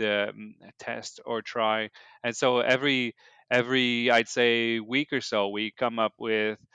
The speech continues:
uh, uh, something new that we wanna try, something else, and,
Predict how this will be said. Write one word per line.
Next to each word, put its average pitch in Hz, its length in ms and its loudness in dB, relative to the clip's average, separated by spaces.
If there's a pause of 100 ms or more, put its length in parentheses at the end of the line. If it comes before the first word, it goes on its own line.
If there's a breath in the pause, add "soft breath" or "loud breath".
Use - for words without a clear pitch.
(240 loud breath)
uh, 107 40 -6
uh, 104 720 -2
something 117 520 -6
new 123 280 -6
that 117 180 -6
we 117 100 -8
wanna 110 200 -8
try, 117 440 -4
something 107 520 -8
else, 113 540 0
and, 110 380 -8